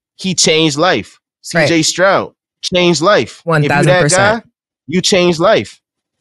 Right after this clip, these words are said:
Speaker 1: Justin Fields, he had his shot. He ain't do it. Now, it's not over for him. The jury's still out.
Speaker 2: Yeah.
Speaker 1: But again, you're gonna have another guy in Caleb Williams coming up, and now the, now, now the pressure is on him to change life. So that's what he's gotta do. He got weapons.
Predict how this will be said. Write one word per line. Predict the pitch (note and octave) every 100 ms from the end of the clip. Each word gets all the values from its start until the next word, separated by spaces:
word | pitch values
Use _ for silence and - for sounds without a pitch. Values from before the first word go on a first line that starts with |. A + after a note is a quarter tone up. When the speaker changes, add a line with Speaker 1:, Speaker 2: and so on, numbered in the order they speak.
| -
Speaker 1:
Justin | D#3 - F3+
Fields, | G3 G#3 F3
he | F3+
had | F#3
his | F3+ E3
shot. | - G3+ G3 - _ _ _ _
He | D3+
ain't | E3 E3
do | A3
it. | E3 - _ _ _
Now, | A#2 C#3
it's | F3
not | F3 C3
over | C3+ A3+ G3+
for | D#3
him. | D3 C#3+
The | C3
jury's | A2+ E3+ D#3
still | - C#3+
out. | E3+ A3 F3 _ _ -
Speaker 2:
Yeah. | E3 C#3 D3 - _
Speaker 1:
But | A#2+ C#3+
again, | C#3 F#3 G3
you're | B2+ C#3
gonna | D#3
have | D3 F3 D#3+
another | D#3+ E3+
guy | D#3+ E3
in | D#3
Caleb | E3 D#3 D3
Williams | F#3+ F3 D#3+
coming | - D3+ D3+
up, | G#3 G#3+ D3+
and | C3+ C3+ - _ _ -
now | C#3
the, | C#3+
now, | B2+ C#3
now | D3+
the | D3+
pressure | - D#3 D#3 D#3
is | C#3+ D3+ D#3
on | D3+ D3
him | G3+ E3 A#2 _ _
to | - C3+
change | - C3+ B2+ G#2+
life. | A#2 A2
So | - B2+
that's | A#2+ C3 -
what | B2
he's | D3
gotta | D3 C#3+ C#3+
do. | F3
He | C3+ C#3+
got | E3+ D3
weapons. | D3 D3+ D#3+ D#3+